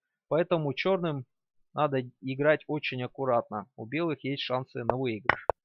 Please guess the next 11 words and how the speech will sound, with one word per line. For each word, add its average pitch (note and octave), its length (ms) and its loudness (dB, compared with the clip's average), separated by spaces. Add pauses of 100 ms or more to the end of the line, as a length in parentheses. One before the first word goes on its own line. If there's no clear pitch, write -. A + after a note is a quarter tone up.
(460)
Да, G3 180 10
всё-таки D3+ 400 2
позиция D3+ 520 0
ничейная, F#3+ 640 0
но D#3 320 0 (760)
так C#3+ 180 0
играть C3+ 340 0
за A#2+ 100 -8
чёрных C3 420 -4
не C#3 100 -8
хочется. - 560 -8